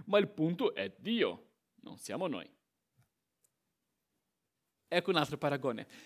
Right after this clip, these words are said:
Nella comunità dei giusti si dà molta importanza alla reputazione, alle apparenze e alla credibilità, no? Quindi si nasconde il peccato.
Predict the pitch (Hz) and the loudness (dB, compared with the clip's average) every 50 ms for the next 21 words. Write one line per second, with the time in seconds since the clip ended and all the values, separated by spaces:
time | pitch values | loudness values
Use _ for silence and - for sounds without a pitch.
0 | - _ _ 151 165 180 208 - - 185 185 185 170 - 208 220 226 226 208 190 | -20 _ _ 0 2 2 2 0 0 -2 -2 -2 0 0 2 2 2 2 2 4
1 | 262 269 202 - - - - - - - - - 208 185 202 190 190 220 254 285 | 4 4 4 0 -2 -4 -6 -6 -6 -14 -8 -8 4 6 6 8 10 10 10 10
2 | 277 277 240 254 247 240 - 240 220 190 151 - 175 - 143 147 139 127 120 143 | 8 6 2 2 0 0 0 -2 -2 -2 0 -2 0 0 0 -2 -2 -4 0 0
3 | 214 - - 226 - 180 - - - - 135 135 165 208 214 - _ _ - - | 0 0 -2 -4 -4 -4 -4 -4 -4 -4 -2 -2 -4 -6 -10 -12 _ _ -20 -20
4 | - - - 151 160 160 - - - 226 277 - - 269 247 170 180 208 202 202 | -12 -2 0 2 4 4 2 4 4 4 4 6 2 2 4 4 2 0 -2 -2
5 | - 220 214 208 - 160 160 165 160 143 - - 120 107 110 98 104 95 127 - | 2 2 2 2 2 2 2 2 0 -2 -4 -8 -8 -6 -6 -8 -8 -10 -8 -8
6 | - 87 - _ _ _ _ _ _ - 139 190 208 202 - - _ _ - 240 | -8 -10 -10 _ _ _ _ _ _ -4 -2 -2 -2 -4 -8 -18 _ _ -20 -20
7 | - _ - 247 254 262 254 - - 254 254 240 180 - - - 220 220 214 175 | -10 _ 2 4 4 4 4 2 2 0 0 0 0 -2 0 2 2 2 2 0
8 | 160 - - 117 - - - - - - - | -2 -4 -6 -8 -8 -8 -10 -10 -16 -20 -20